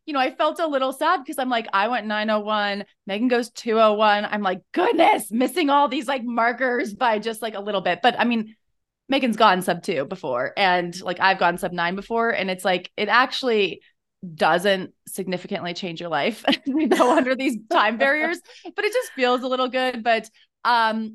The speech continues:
it was still a lot of fun, and I, you know, really enjoyed the finish line. We got to run around the bases of their, like, local baseball field, and we got to celebrate with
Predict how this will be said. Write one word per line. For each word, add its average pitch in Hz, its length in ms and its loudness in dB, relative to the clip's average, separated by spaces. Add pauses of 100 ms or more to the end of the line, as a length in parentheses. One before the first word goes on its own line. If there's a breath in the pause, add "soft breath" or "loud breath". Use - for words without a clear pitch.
it - 140 -6
was 302 120 -6
still 269 200 -2
a - 20 0
lot 220 160 4
of 220 80 -4
fun, 190 360 2
and 180 720 -4 (340 soft breath)
I, 190 320 6 (260)
you 160 100 -2
know, 170 200 0
really 226 360 2
enjoyed 220 420 2
the 233 60 -2
finish 220 260 -4
line. 254 160 4
We 247 60 2
got 202 140 2
to 202 80 -12
run 196 100 0
around 175 140 -2
the 180 180 -6
bases 320 540 4
of 220 100 2
their, 190 140 4
like, 185 180 2
local 202 800 2
baseball 247 340 4
field, 214 640 2 (100)
and 185 480 2 (280 loud breath)
we 214 60 -6
got 208 180 2
to 214 100 -4
celebrate 240 720 2
with 190 500 -2